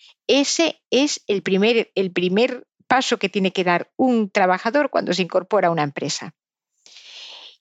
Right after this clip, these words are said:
Y, mm, también, eh, animo a que participen en la formación sobre los riesgos de, de su puesto de trabajo, sobre equipos de protección. No se entiende, y ya llevamos hablando un buen rato, de,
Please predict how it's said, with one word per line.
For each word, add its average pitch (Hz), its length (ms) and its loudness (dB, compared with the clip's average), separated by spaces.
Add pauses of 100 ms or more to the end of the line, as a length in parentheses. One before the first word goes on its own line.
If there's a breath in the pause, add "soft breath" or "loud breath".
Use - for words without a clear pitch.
(120)
Y, 220 420 4
mm, 185 420 0 (100)
también, 196 680 0 (160)
eh, - 180 -8
animo 196 360 4
a 226 80 0
que 202 120 -4
participen 208 640 -2
en 196 80 0
la 185 80 2
formación 180 600 0
sobre 220 240 0
los 160 140 0
riesgos 196 280 0
de, 175 280 0
de 180 160 0
su 185 140 -4
puesto 196 260 -2
de 175 100 2
trabajo, 185 520 0
sobre 175 260 -4
equipos 202 340 -4
de 208 80 -2
protección. 196 640 -2 (400 loud breath)
No 185 160 0
se 202 140 0
entiende, 220 400 0
y 190 60 0
ya 170 100 2
llevamos 175 340 0
hablando 185 380 0
un 180 80 -2
buen 180 180 -2
rato, 202 320 0
de, 156 240 0